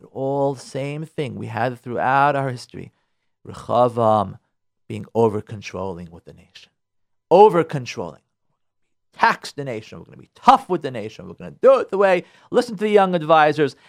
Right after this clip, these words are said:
And then what happens? We have a Yeravim ben Nevat Nebuch. A Yeravim ben Nevat, who Nebuch takes him to the next level.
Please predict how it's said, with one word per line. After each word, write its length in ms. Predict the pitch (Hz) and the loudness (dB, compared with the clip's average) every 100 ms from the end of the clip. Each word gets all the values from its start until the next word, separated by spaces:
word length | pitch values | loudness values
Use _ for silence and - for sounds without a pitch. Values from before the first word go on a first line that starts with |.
| - | -6
And 200 | 147 147 | -2 4
then 240 | 240 302 | 4 6
what 160 | 240 185 | 6 4
happens? 480 | 175 175 170 165 139 | 6 4 4 -2 -4
We 80 | 135 | 2
have 200 | 127 113 | 2 4
a 40 | |
Yeravim 480 | 113 120 135 120 120 | 2 6 6 4 -2
ben 140 | 104 | -4
Nevat 320 | 101 87 87 - | -6 -8 -16 -20
Nebuch. 300 | - - - _ _ _ _ _ _ _ | -20 -20 -20 _ _ _ _ _ _ _
A 60 | 117 | -6
Yeravim 340 | 123 165 170 | 2 2 2
ben 140 | 139 117 | -2 -4
Nevat, 460 | 107 143 214 220 _ _ _ _ | 2 4 4 0 _ _ _ _
who 220 | - 147 | -6 -4
Nebuch 380 | 139 165 160 147 | 0 0 2 -2
takes 240 | - 156 147 | -2 -4 -4
him 80 | |
to 100 | 131 | -10
the 80 | 123 | -2
next 320 | 131 180 - | 2 0 0
level. 340 | 120 92 - | -12 -14 -16